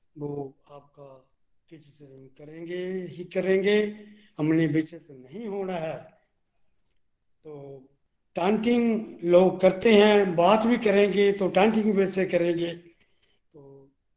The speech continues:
बिल्कुल भी विचलित नहीं होना है। नहीं, अगर आप विचलित हो जाओगे तो फिर आप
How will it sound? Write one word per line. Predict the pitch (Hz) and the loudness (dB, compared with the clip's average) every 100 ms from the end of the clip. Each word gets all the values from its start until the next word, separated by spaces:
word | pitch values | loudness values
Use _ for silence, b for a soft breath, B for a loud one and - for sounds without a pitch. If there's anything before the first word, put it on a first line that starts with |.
| _ _ - | _ _ -20
बिल्कुल | 175 220 214 - 220 269 262 | -18 -16 -16 -8 -4 -2 -2
भी | 202 254 254 | 2 4 4
विचलित | 214 202 190 180 | 0 -4 -2 -2
नहीं | 156 139 151 | -2 -2 -4
होना | 156 156 160 | -2 -2 -2
है। | 147 175 190 190 - - - _ - _ _ _ _ 175 | 2 2 2 -2 -8 -20 -20 _ -20 _ _ _ _ -14
नहीं, | 180 233 247 202 | -10 -8 -6 -4
अगर | 202 240 240 | -2 0 2
आप | 226 214 220 196 165 | 0 0 -2 -2 -4
विचलित | 185 214 175 | -4 -2 0
हो | 165 185 | 0 2
जाओगे | 208 208 202 208 | 2 2 0 -2
तो | 208 175 | -2 -6
फिर | 165 190 185 | -2 0 2
आप | 175 165 165 165 | 0 0 -4 -8